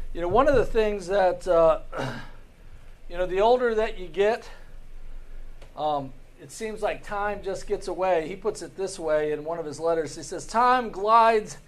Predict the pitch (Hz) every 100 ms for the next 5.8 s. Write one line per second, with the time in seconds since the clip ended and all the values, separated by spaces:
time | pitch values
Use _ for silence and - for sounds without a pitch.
0 | - - 185 185 - 262 247 247 240 233
1 | 214 220 214 170 127 131 - - - 156
2 | 190 196 180 240 262 262 247 214 202 214
3 | 226 196 - 220 185 - - - - -
4 | 160 - 240 226 208 - 233 220 208 247
5 | 240 233 254 240 - 160 135 135